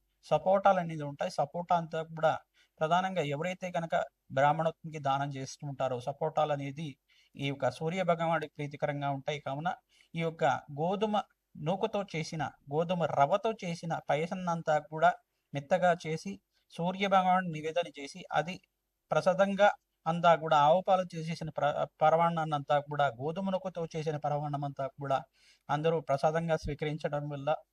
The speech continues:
సూర్యనారాయణ స్వామి యొక్క అనుగ్రహం కలుగుతూ ఉంటుంది. ప్రధానంగా సౌర అష్టాక్షరి మంత్రంతోటి యజ్ఞాధికృతులు పాటించడం వల్ల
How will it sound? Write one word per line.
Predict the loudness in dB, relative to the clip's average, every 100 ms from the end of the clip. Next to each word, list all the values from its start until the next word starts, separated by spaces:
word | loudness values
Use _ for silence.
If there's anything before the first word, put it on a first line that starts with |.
| _ _ _
సూర్యనారాయణ | -8 -2 0 2 4 6 6 4
స్వామి | 0 0 0 0
యొక్క | -4 -2 -2
అనుగ్రహం | -2 0 0 0
కలుగుతూ | -2 -4 -6 -8
ఉంటుంది. | -6 -6 -8 -10 _ _
ప్రధానంగా | -2 0 0 0 -2 0
సౌర | 4 6 8 10
అష్టాక్షరి | 8 8 6 6 4 -4
మంత్రంతోటి | -2 0 -2 -2 -2 -4 -6 -16 _ _ -10
యజ్ఞాధికృతులు | -10 -8 -4 2 2 2 -4 -4 -4 0
పాటించడం | 0 0 -4 -6 -8 -6
వల్ల | 2